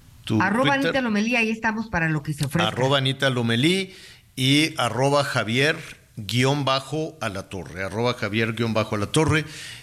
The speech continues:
Speaker 1: Este, le vamos a presentar algunas imágenes de este arroyo. Es el arroyo El Cangrejo, entre muchos otros, y hay comunidades muy pequeñas que pertenecen a Autlán, comunidades chiquititas como Jalocote, por ejemplo,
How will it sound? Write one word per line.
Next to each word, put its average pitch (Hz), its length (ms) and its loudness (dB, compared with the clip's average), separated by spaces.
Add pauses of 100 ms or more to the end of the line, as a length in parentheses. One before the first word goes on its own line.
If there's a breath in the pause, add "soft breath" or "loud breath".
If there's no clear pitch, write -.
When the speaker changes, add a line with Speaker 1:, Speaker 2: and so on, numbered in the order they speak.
(120)
Speaker 1:
Este, 110 520 -2
le 98 100 -2
vamos 110 300 0
a - 60 -6
presentar 92 360 -2
algunas 104 420 0
imágenes 98 420 -2
de 98 60 2
este 101 220 0
arroyo. 107 380 2
Es 110 100 2
el 135 140 0
arroyo 123 280 0
El 131 120 0
Cangrejo, 104 640 -2 (400 loud breath)
entre 120 280 2
muchos 131 460 0
otros, 120 420 0
y 123 120 0
hay 131 100 2
comunidades 123 580 -2
muy 120 180 0
pequeñas 113 760 -2 (320 loud breath)
que 127 160 2
pertenecen 113 840 0
a 110 40 0
Autlán, 104 560 -2 (100)
comunidades 95 520 0
chiquititas 110 640 0
como 92 600 0 (300 loud breath)
Jalocote, 117 680 0
por 101 220 -2
ejemplo, 110 560 0